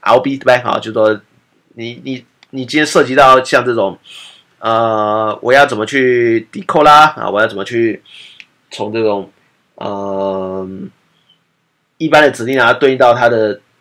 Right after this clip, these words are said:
我们在做 superscalar 啦，在做 out order execution 的时候呢，其实我需要这种L B这种啊，来，来做，来，来协助你去做处理啊。那这些就是它细部的啊，细部的这个真正的实作。然后呢，有意思的地方是什么呢？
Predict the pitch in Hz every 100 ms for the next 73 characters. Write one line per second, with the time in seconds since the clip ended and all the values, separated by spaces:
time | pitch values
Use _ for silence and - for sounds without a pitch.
0 | _ 123 113 131 131 131 - 143 147 -
1 | 147 139 123 120 123 127 127 131 - 127
2 | 135 - 143 135 - 120 - 143 135 110
3 | 107 113 107 101 113 113 107 - 117 110
4 | 113 95 - 110 104 120 107 101 - -
5 | - 104 98 110 113 110 113 - - _
6 | - 104 107 104 110 104 131 107 98 110
7 | 113 107 98 117 131 87 60 - - -
8 | 180 190 208 185 175 165 156 143 - -
9 | - - 202 - 151 - _ - - -
10 | - 135 127 120 104 117 104 101 139 131
11 | 127 101 - - 160 - _ _ _ _
12 | _ _ _ _ _ - _ - - -
13 | - _ - 233 285 214 220 294 - 214
14 | 220 202 156 120 160